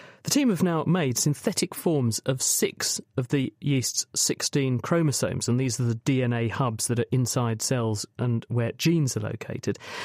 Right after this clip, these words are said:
And inserted into yeast cells in place of the native chromosomes, these synthetic forms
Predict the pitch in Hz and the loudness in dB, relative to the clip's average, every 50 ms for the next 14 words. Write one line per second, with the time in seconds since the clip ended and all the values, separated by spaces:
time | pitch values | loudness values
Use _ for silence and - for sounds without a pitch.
0 | - - - - - - 156 160 - - 175 170 160 - - 226 240 247 - - | -12 -12 -14 -8 -2 0 0 0 0 2 2 2 2 2 0 0 0 0 0 0
1 | 202 170 - - 190 190 190 180 - 165 156 170 185 170 - - - 120 98 87 | -2 -2 -2 0 0 2 2 2 2 2 2 2 2 2 0 0 0 0 0 -2
2 | 104 - - 131 120 - 165 156 131 - 147 127 135 131 139 151 185 208 196 - | -4 -2 0 0 0 2 0 0 2 0 0 0 2 2 2 2 2 0 0 0
3 | 139 - - - 127 117 110 104 - - 104 87 - - - - - - - 170 | -2 -2 -2 -2 0 0 0 0 0 -2 -4 -4 -4 -4 -6 -6 -8 -2 0 0
4 | 190 175 - - - - - - 156 139 - 185 - - - - - 139 120 117 | 0 0 -2 -6 -4 -6 -2 0 0 0 0 -2 -2 -2 -8 -2 -2 0 0 0
5 | 113 - | -2 -2